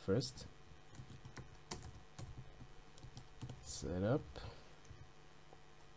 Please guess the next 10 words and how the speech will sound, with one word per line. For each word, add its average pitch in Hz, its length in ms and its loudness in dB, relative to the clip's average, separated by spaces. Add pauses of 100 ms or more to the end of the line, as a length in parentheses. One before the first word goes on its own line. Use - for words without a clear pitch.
(800)
Open 107 340 12
its - 180 8
block 123 460 12
and 92 160 10
close 127 380 12
it. 151 140 12 (1900)
And 107 440 10 (1120)
put 113 360 12
the 95 600 10 (1300)
void 95 440 10